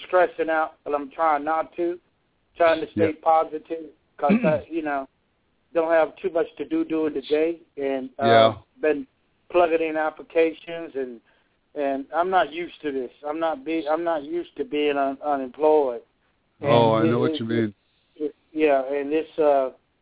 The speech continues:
Speaker 1: uh, is any, uh, is,
Speaker 2: Well, sh-
Speaker 1: is I'm really close to a job?
Speaker 2: Yes, you
Speaker 1: Uh,
Speaker 2: are. You're very, very close to a job. And she said that she wanted you to know that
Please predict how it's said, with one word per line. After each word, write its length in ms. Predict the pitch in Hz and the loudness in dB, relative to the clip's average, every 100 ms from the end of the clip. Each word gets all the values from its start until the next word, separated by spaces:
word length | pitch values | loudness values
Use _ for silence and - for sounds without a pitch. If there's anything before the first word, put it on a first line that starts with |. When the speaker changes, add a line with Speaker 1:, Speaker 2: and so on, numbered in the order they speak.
| _ _ _ _ _ | _ _ _ _ _
Speaker 1:
uh, 140 | 147 143 151 | -2 -2 -2
is 380 | 156 170 160 156 | -6 -4 -2 0
any, 380 | 208 180 175 - - | 0 -2 -10 -14 -10
uh, 720 | 127 - _ _ _ - - - _ _ _ _ _ _ - - - | -10 -10 _ _ _ -20 -20 -20 _ _ _ _ _ _ -12 -12 -4
is, 140 | 165 143 | -2 0
Speaker 2:
Well, 100 | 139 | -2
sh- 40 | - | -2
Speaker 1:
is 120 | 165 - | -8 0
I'm 180 | 214 214 | 0 2
really 280 | 196 196 175 | 0 0 -2
close 420 | - 175 170 185 - _ _ _ _ _ _ | -2 2 2 2 -6 _ _ _ _ _ _
to 120 | 175 156 | 0 0
a 40 | |
job? 400 | 147 156 160 165 _ _ _ _ _ - | 2 0 0 -4 _ _ _ _ _ -4
Speaker 2:
Yes, 200 | 156 170 - | 0 2 2
you 160 | 143 135 | 4 6
Speaker 1:
Uh, 40 | |
Speaker 2:
are. 160 | 113 107 | 4 2
You're 160 | 143 120 | -2 -4
very, 240 | 131 151 - | -4 -2 -4
very 340 | 113 143 156 120 | -2 0 2 0
close 280 | 127 110 - | -4 -6 -6
to 120 | 113 | -8
a 60 | |
job. 300 | 101 113 110 | -4 -2 -2
And 140 | 113 107 | -4 -8
she 180 | 185 180 | -10 -6
said 260 | 214 190 135 | -2 -2 -2
that 160 | 139 110 104 - | -8 -8 -8 -4
she 80 | |
wanted 300 | 165 170 156 | 0 4 4
you 120 | 147 143 | 4 2
to 100 | 135 | 4
know 200 | 135 | 4
that 140 | 131 | 4